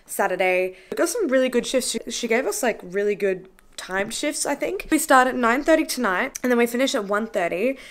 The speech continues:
and then on Friday and Saturday we start at ten and we finish at two, which is pretty good. Like, that's a lot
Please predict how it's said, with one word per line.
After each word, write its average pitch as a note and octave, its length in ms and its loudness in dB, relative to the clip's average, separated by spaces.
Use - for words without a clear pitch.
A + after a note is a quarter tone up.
and G#3+ 180 2
then G#3 220 4
on G#3 140 -4
Friday A#3 280 0
and A#3+ 100 -2
Saturday G#3+ 360 0
we G#3+ 120 0
start G#3 360 -2
at F#3 280 0
ten A3 400 -2
and G#3+ 160 -4
we G#3 80 0
finish G3 380 -4
at - 240 -6
two, - 540 -8
which A#3 220 0
is A#3+ 140 2
pretty G4+ 220 2
good. C#4+ 220 6
Like, F#3+ 260 0
that's A#3+ 220 -2
a F#4 80 2
lot F#3+ 640 0